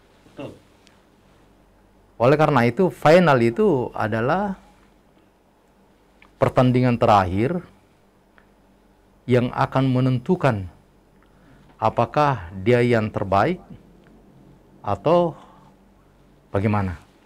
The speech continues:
Speaker 1: Atau sebaliknya.
Speaker 2: Nah, sebaliknya. Oleh karena itu, kita sebagai penikmat bola, pengamat bola, dan pemerhati sepak bola,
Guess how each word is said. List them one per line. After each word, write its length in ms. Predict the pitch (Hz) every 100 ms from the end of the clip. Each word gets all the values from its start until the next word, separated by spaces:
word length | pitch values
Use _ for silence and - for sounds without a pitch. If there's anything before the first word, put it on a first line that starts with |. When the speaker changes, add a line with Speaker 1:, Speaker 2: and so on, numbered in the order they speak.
| _ _ _ _ _ _ _ _
Speaker 1:
Atau 160 | - 120
sebaliknya. 480 | 123 127 - 95 90
Speaker 2:
Nah, 160 | - 90
sebaliknya. 560 | - 92 95 92 95
Oleh 200 | 110 131 139
karena 240 | 135 117
itu, 480 | 117 139 214 220 175 - _ _ _ _ _ _ _ _ _ _ _ _ _ _ _ _ _ _ _
kita 240 | - 180
sebagai 480 | 185 151 143 135 135
penikmat 560 | 123 117 143 170 147 135
bola, 480 | 110 104 131 175 - _ _ _ _
pengamat 560 | 104 113 123 117 117 104
bola, 340 | 104 104 131
dan 220 | 107 107
pemerhati 560 | 107 107 104 - 95 104
sepak 320 | - 101 101
bola, 320 | 95 101 131